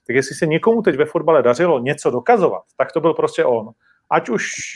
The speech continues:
ať už prostě byly okolnosti jakýkoliv. A jestli někdo umí s lidma nějak pohnout a politicky nějak vyjednat, tak je to taky prostě jakoby on v tuhletu chvíli. Křeťa to dělat stoprocentně nechce. Eh, zajímavý jméno je Svoboda,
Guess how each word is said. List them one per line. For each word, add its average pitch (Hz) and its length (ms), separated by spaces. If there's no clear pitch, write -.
ať - 180
už - 280
prostě 160 420
byly 151 180
okolnosti 147 480
jakýkoliv. 107 580
A 131 160
jestli 139 320
někdo 190 320
umí 170 320
s 139 80
lidma 143 680
nějak 127 320
pohnout 175 540
a - 60
politicky 135 500
nějak 135 280
vyjednat, 151 460
tak 117 140
je 131 60
to 135 100
taky 143 260
prostě 120 340
jakoby 120 300
on 113 140
v - 80
tuhletu 113 400
chvíli. 104 200
Křeťa 151 320
to 185 100
dělat 180 200
stoprocentně 156 520
nechce. 104 300
Eh, 117 240
zajímavý 160 400
jméno 170 280
je 131 280
Svoboda, 110 760